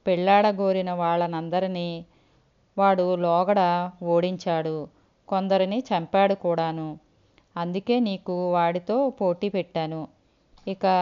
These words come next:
నువ్వు వెళ్ళవచ్చు," అన్నాడు. అతన్ని చుట్టుముట్టిన బిల్లులు తమ నాయకుడి సైగ గ్రహించి అమరధ్వజుడికి దారి ఇచ్చారు. కానీ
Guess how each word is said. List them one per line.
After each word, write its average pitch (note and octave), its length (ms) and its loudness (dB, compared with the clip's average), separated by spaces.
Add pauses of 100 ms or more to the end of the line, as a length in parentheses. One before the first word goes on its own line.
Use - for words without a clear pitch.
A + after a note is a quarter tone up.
నువ్వు F#3 500 -4
వెళ్ళవచ్చు," F3+ 800 0
అన్నాడు. D#3+ 680 -4 (760)
అతన్ని G#3+ 480 -2
చుట్టుముట్టిన A3 600 -2
బిల్లులు F#3 720 -2 (480)
తమ G3+ 140 0
నాయకుడి F#3+ 600 -2
సైగ F#3 480 2
గ్రహించి E3+ 760 -2 (400)
అమరధ్వజుడికి F#3+ 880 -2
దారి E3+ 340 2
ఇచ్చారు. D#3+ 680 -6 (1300)
కానీ F#3+ 500 -2